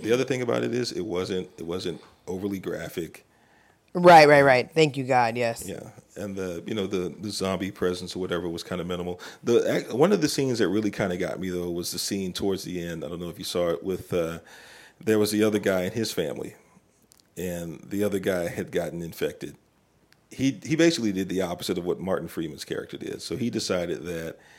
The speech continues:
Speaker 1: if I'm gonna go, I don't want my family to survive out here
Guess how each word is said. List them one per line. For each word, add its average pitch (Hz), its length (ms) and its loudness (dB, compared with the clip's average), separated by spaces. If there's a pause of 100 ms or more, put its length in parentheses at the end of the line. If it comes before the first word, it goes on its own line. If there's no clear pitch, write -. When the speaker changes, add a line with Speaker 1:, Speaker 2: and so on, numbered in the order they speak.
(580)
Speaker 1:
if 92 160 -6
I'm 120 140 4
gonna 123 200 2
go, 110 460 6 (560)
I 104 100 0
don't 107 160 0
want 98 140 2
my 98 120 -2
family 95 340 -2
to 92 80 -6
survive 90 460 0
out 87 160 -2
here 87 340 -4